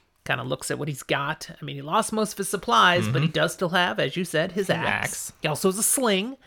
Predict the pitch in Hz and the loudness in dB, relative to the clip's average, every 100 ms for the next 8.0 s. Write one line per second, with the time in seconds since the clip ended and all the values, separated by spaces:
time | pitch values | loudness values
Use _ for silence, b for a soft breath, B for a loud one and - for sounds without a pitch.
0 | b b b - 151 185 165 170 165 202 | b b b -4 -2 -4 -2 0 0 0
1 | 196 165 170 - - - b b 180 175 | 0 0 0 -2 -6 -8 b b -4 -2
2 | - - 160 160 165 175 180 147 147 175 | -2 -2 2 4 4 2 2 4 4 2
3 | 180 - 143 123 185 - - 127 113 - | -4 -2 -2 2 0 -2 -10 -2 0 0
4 | - 160 147 143 131 143 131 107 107 b | 2 4 6 6 4 4 2 0 -4 b
5 | b b - - 185 170 202 269 202 180 | b b 0 2 4 4 4 2 0 -4
6 | 202 226 190 170 165 185 - 208 208 220 | -2 -2 0 -2 -2 -4 -4 -4 -2 -2
7 | 220 202 156 139 156 180 139 147 165 | 2 4 2 2 2 2 0 -4 -14